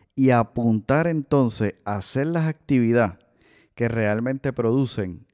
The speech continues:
el ochenta por ciento de los resultados que tú estás necesitando. Y sé que algunos, ¿verdad?, tienen, digamos, temor, eh,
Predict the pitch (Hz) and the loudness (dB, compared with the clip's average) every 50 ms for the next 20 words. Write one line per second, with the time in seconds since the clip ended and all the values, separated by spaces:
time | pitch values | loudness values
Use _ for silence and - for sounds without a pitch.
0 | _ _ _ - 113 104 92 - - 92 90 90 104 90 113 104 - - 117 110 | _ _ _ -2 0 0 0 0 -2 -6 -4 -6 -4 -4 -4 -4 -2 -4 -4 -4
1 | 107 - 107 98 95 90 92 90 - 87 85 - 95 87 - - 101 110 107 - | -2 -2 0 0 0 0 -2 -4 -6 -6 -6 -6 -8 -6 -4 -2 0 0 -2 -2
2 | - - 98 92 - - 123 135 143 - _ _ 101 98 - _ 92 87 90 90 | -4 -8 -8 -6 -6 -4 -6 -6 -6 -8 _ _ -10 -10 -10 _ -10 -8 -8 -8
3 | 87 - 95 - - 95 - 87 80 85 90 104 - _ - - - - - - | -10 -10 -10 -10 -8 -8 -8 -8 -8 -10 -12 -14 -16 _ -20 -20 -20 -20 -20 -20
4 | - - _ _ 143 135 - 156 151 - 190 180 165 147 165 170 156 131 131 123 | -20 -20 _ _ -4 0 2 2 2 2 2 0 2 2 2 2 2 2 0 0
5 | 113 120 127 139 135 131 120 117 123 131 139 135 131 120 107 101 98 95 95 107 | 2 0 0 0 -2 -2 -4 -2 -2 -2 -2 -2 -2 -2 -2 -4 -6 -4 -4 -2
6 | 101 104 117 135 131 - _ - 127 113 98 104 113 131 147 156 160 - - _ | -2 0 0 -2 -2 -4 _ -2 -2 0 0 0 0 0 0 0 -2 -6 -12 _
7 | _ _ _ _ _ _ _ _ _ _ _ _ _ _ _ _ - 110 113 107 | _ _ _ _ _ _ _ _ _ _ _ _ _ _ _ _ -6 -4 -2 -2
8 | 107 104 101 101 98 95 95 95 - - | 0 0 0 0 -2 -2 -4 -6 -8 -12